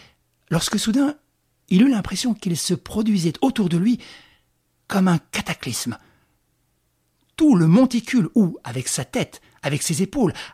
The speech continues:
avec ses coudes, ses genoux et ses pieds, il creusait sa taupinière, s'effondra.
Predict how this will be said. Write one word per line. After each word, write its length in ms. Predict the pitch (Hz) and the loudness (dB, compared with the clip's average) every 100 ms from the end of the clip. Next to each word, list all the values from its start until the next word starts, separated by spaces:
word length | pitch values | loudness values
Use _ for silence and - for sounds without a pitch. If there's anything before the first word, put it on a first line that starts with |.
| - | -10
avec 260 | 127 156 - | -6 -6 -6
ses 200 | - 147 | -6 -8
coudes, 400 | - 359 294 - | -8 -6 -4 -4
ses 180 | 147 | -4
genoux 300 | 131 277 294 | -2 0 0
et 40 | 180 | 0
ses 140 | 185 | -2
pieds, 320 | - 302 226 - - _ _ _ _ 160 | -4 -2 -4 -6 -20 _ _ _ _ -8
il 140 | 135 | -8
creusait 460 | - - 208 247 156 | -6 0 2 2 0
sa 160 | - | -4
taupinière, 720 | - 233 - 147 220 240 220 - _ _ _ _ _ _ _ _ _ _ _ _ | -10 -8 -2 0 0 -2 -6 -12 _ _ _ _ _ _ _ _ _ _ _ _
s'effondra. 580 | - - - 127 - 113 | -6 -6 -6 -8 -8 -10